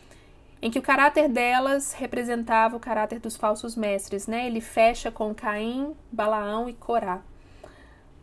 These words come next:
Nós falaremos sobre isso no próximo episódio, porque é de uma riqueza tremenda e a gente vai precisar de mais tempo pra isso. Como o coração de Caim revela muito sobre os falsos mestres, é impressionante.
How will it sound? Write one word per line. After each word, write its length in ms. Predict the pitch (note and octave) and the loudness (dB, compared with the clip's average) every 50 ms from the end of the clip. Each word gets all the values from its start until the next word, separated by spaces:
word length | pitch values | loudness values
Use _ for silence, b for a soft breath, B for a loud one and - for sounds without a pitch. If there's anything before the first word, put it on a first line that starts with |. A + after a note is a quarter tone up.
| - - - | -16 -4 -2
Nós 140 | B3+ C4 - | -2 6 8
falaremos 400 | D4+ C#4+ C#4 C#4+ D4+ D#4+ D#4 - | 8 8 8 6 4 2 2 2
sobre 260 | - D4 B3+ C4+ C4+ | 0 0 0 0 -2
isso 160 | C#4 - - | -2 -4 -4
no 100 | C4 B3+ | -6 -4
próximo 380 | C4 - C#4+ D#4 E4 - - D4 | 2 4 4 4 4 2 -2 -2
episódio, 640 | C#4+ - C4+ A3+ G#3+ E3+ - - G3 - - - - - | -2 -2 -2 -2 0 0 0 -2 -6 -10 -14 -20 -10 -8
porque 220 | C#4 C4+ - D4 | -8 2 4 4
é 40 | C#4+ | 4
de 100 | C#4 D#4 | 4 4
uma 120 | D#4+ D#4+ | 2 2
riqueza 420 | D4+ D#4+ D4+ - - D#4 D4+ D4+ D4+ | 0 0 -2 2 2 4 4 4 2
tremenda 580 | - D#4 D#4 D#4 C#4+ C#4 C4+ C4+ C4 B3 A3+ G#3+ | 4 2 0 2 0 0 0 0 -2 -2 -2 -2
e 60 | G#3+ | -2
a 60 | A3 | -2
gente 260 | A3 B3 B3+ C4+ - | -2 -4 -6 -6 -2
vai 160 | B3+ C4 B3+ | 0 0 0
precisar 460 | C4 - C4+ - - B3 A#3 B3+ B3+ B3 | 0 -4 -6 -6 -8 -4 0 0 0 0
de 100 | B3 B3+ | -2 -4
mais 440 | A#3+ B3+ C4 C#4+ C#4+ - - - - - - | -6 -4 -4 -4 -4 -6 -8 -8 -12 -4 0
tempo 360 | - C#4 C#4 C#4 C#4 C4+ A3 | 2 2 2 2 0 -2 -4
pra 200 | - F#3+ G3 F3+ | -4 -4 -4 -4
isso. 360 | F3+ - - - - - - - - - - - - - - - - B B B B B B B B - - | -6 -8 -10 -14 -18 -20 -20 -20 -20 -20 -20 -20 -20 -20 -20 -20 -20 B B B B B B B B -18 -16
Como 460 | - - D#4 D#4+ F#4+ G#4+ A#4 G#4+ F#4+ | 4 8 8 10 10 8 6 6 4
o 40 | F4+ | 4
coração 760 | F#4 - - D#4 D#4+ E4 E4 D#4+ - - - D4 C4+ D4 D#4 | 4 6 6 6 8 6 2 0 -2 -2 -2 -2 0 0 0
de 100 | D#4 D4+ | 0 -2
Caim 460 | D4+ - D#4+ D4+ C#4+ B3+ A#3+ A#3+ B3 | -2 -2 -2 -2 -2 -2 -2 -4 -6
revela 960 | B3 - C4 C4+ C4 A#3+ A3 G#3 G3 G3 G3+ A#3+ B3 C4 C4+ C4+ C4 B3+ B3 | -6 -6 -6 -6 -4 -4 -6 -6 -4 0 0 2 2 4 2 2 4 2 2
muito 640 | B3 A#3 A3+ A3+ A#3 A#3 B3 B3+ C4 C4 - - A#3 | 2 2 2 4 2 2 0 0 -2 -4 -4 -6 -8
sobre 320 | A#3 - - A3+ G#3 G3+ G#3+ | -6 -4 -4 -4 -4 -4 -6
os 100 | - - | -8 -6
falsos 540 | - G#3 G3+ G3+ G3+ - - G3+ G3+ - | -4 -2 -2 -2 -2 -4 -8 -10 -8 -6
mestres, 560 | G3+ F#3+ F#3+ F#3+ G3 G3+ - - - G3+ G#3 A#3 | -6 -4 -4 -4 -4 -6 -6 -6 -6 -4 -4 -4
é 60 | C4+ | -4
impressionante. 960 | D#4 D#4 D4 - C4 C4+ - - C4 A3+ F#3+ F3 F3 F3+ - - - - | -4 -4 -4 -4 -6 -6 -6 -6 -6 -6 -6 -8 -8 -10 -14 -18 -20 -20